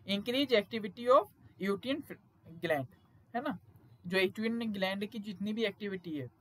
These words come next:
कोई, अ, स्टिकी voter, है ना, like, ए, ए, जितनी भी activity है, वो सारी activity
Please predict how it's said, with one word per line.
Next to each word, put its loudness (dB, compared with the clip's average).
कोई, 4
अ, 2
स्टिकी -2
voter, 6
है -10
ना, -2
like, 4
ए, 0
ए, 2
जितनी 2
भी 4
activity 2
है, -2
वो 6
सारी 6
activity 0